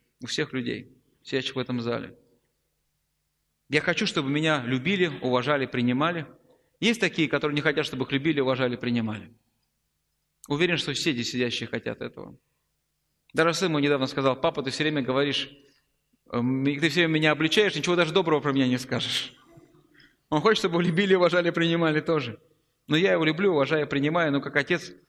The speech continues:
учит сына, вот хочет скорректировать те или иные вещи,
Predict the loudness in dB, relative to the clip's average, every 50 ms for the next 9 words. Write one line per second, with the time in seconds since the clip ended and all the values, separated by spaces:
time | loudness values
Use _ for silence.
0 | _ -6 -4 -2 -2 -2 -2 0 0 0 2 2 0 0 -2 -2 -6 -6 -8 -10
1 | -20 -20 -20 -20 _ _ -4 -2 -2 -2 -2 0 0 0 0 0 0 2 2 2
2 | 0 0 -2 -2 0 0 2 2 2 2 2 0 0 0 -2 -4 -6 -8 -10 -18